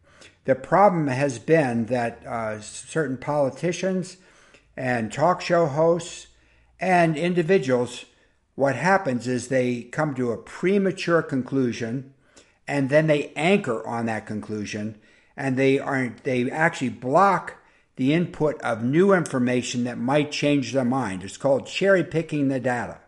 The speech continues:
And as a consequence of these behaviors, they stay fixed on a vaccine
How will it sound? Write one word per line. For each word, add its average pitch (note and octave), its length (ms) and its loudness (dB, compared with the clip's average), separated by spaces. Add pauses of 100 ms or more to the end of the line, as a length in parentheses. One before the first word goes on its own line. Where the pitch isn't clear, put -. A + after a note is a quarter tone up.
(760)
And C#3 360 2
as C#3 240 -2
a C3+ 60 0
consequence E3+ 960 0
of B2 280 -10
these F3+ 340 0
behaviors, C#3 840 -2 (400)
they C#3 180 4
stay D#3+ 720 -2
fixed - 640 -2
on B2+ 440 -4 (380)
a A#2 120 -6
vaccine C#3 1040 2